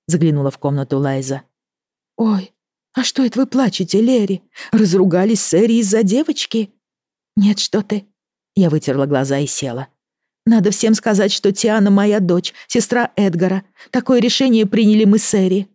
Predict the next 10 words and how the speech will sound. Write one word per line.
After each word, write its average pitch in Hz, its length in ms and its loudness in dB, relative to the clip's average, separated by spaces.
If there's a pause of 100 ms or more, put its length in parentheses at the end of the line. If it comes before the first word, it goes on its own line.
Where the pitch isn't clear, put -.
(520)
«Счастье-то - 720 -4
какое!» 170 640 -6 (380)
Лайза 185 260 2
прижала 175 420 0
ладони 156 440 0
к 135 60 -10
груди 151 460 -2
и - 180 -8
широко 139 420 -4
заулыбалась. 139 840 -4